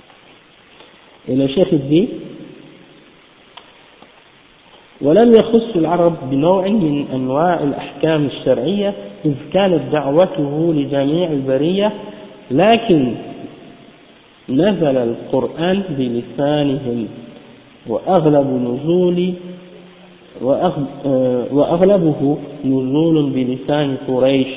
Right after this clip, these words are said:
لأجل التبليغ، لأنه بلغ قومه أولا، ثم بواسطتهم بلغ سائر الأمم.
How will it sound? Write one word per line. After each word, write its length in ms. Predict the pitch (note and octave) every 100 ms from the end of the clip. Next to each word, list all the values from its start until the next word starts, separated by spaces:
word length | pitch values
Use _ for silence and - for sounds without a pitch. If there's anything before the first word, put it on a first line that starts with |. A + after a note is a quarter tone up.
| - - - - - - - -
لأجل 420 | A#2+ D#3 B2 C#3+
التبليغ، 640 | - - B2+ B2 B2+ A#2+ A2 - - - - - - - _ _ - - - - -
لأنه 760 | B2+ F3 E3 C#3 C#3 C3 B2 D3
بلغ 520 | F#3 E3 C#3 C3 B2
قومه 680 | - E3+ E3+ C3+ C3 C3+ C#3+ -
أولا، 460 | F3 C3+ C3+ C#3 F3+ - - - -
ثم 340 | F3 D#3 C#3+
بواسطتهم 1080 | C3+ B2 B2 B2+ B2+ D#3 C3+ - D3+ C#3+ D3 C#3
بلغ 480 | D3+ C3 B2 B2+ A#2+ -
سائر 340 | E3+ D#3+ D3
الأمم. 460 | C3 - C3 B2 A2+